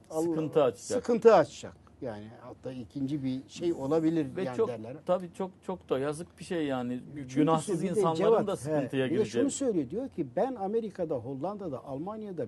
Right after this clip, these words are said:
Speaker 1: birinci sınıf insanım. Ben kontrol ediyorum bütün i-, ithalatı, ihracatı, ekonomiyi, borsayı, eğitimi, medyayı kontrol ediyorum.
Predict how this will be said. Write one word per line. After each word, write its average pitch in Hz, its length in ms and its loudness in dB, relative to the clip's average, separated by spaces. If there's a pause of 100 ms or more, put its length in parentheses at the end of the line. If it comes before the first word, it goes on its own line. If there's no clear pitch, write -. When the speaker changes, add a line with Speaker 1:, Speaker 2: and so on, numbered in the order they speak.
Speaker 1:
birinci 151 340 -4
sınıf 294 360 -8
insanım. 214 400 -6 (240)
Ben 208 140 0
kontrol 262 440 -4
ediyorum 214 420 0
bütün 151 220 -10
i-, 185 140 -12 (400)
ithalatı, 190 580 0
ihracatı, 185 640 -4
ekonomiyi, 190 800 -4
borsayı, 185 560 -2 (360)
eğitimi, 185 720 2
medyayı 185 420 2
kontrol 180 380 -4
ediyorum. 151 400 0